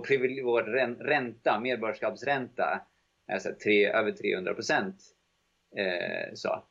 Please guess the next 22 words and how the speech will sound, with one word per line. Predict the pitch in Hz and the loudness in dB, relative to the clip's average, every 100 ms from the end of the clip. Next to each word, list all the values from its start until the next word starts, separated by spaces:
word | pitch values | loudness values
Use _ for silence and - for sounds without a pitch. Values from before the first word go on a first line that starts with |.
| _ _ - | _ _ -4
eh, | 107 95 92 - - _ _ _ _ | 2 2 2 0 -4 _ _ _ _
att, | - 95 - - | -2 -2 -6 -4
att | 98 92 - | -2 -2 0
så | 92 | 2
här, | 85 - - _ _ _ _ _ - _ - - 120 | 2 0 -8 _ _ _ _ _ -20 _ -20 -14 -2
mer | 113 117 | 4 6
än | 104 | 4
tre | 95 104 95 | 2 0 2
fjärdedelar | 101 87 90 90 85 85 | 0 0 0 -2 0 0
av | 85 85 85 | 0 0 -4
vår | 85 87 | -6 -2
inkomst, | 95 95 - 87 82 - - - _ _ - | -2 -2 0 0 -2 -14 -20 -20 _ _ -6
eh, | 87 82 - - _ - | -2 -2 -4 -10 _ -10
liksom | 98 - - | -8 -6 -4
kan, | 95 - - | -2 -4 -4
kan, | 92 90 - | -2 -2 -4
kan | 90 | -6
sägas | - 87 80 85 | 0 0 0 2
bara | 123 110 113 | 6 6 6
är | 98 92 87 | 4 4 2
av | 92 92 | -2 -4
vår, | 87 90 92 | -4 -6 -6